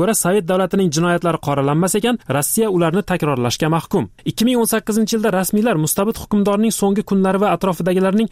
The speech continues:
hokimiyat uchun kurashi tasvirlangan Britan kinochilari suratga olgan komediya janridagi Stalinning o'limi filmi namoyishini taqiqlashdi. O'sha yili Sovuq urush haqidagi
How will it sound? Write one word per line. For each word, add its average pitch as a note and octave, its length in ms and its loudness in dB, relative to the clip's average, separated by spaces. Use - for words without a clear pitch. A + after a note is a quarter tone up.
hokimiyat G3 480 0
uchun G#3 240 0
kurashi F#3 340 0
tasvirlangan F#3+ 640 0
Britan F3 360 0
kinochilari F3+ 560 0
suratga F3+ 380 0
olgan G3 180 0
komediya F3+ 360 2
janridagi G3 520 2
Stalinning G#3 540 2
o'limi F#3+ 320 2
filmi G#3+ 300 2
namoyishini E3 460 0
taqiqlashdi. F3 540 -2
O'sha E3 220 0
yili G#3 200 0
Sovuq F3+ 260 -2
urush E3+ 220 -2
haqidagi F3+ 340 -2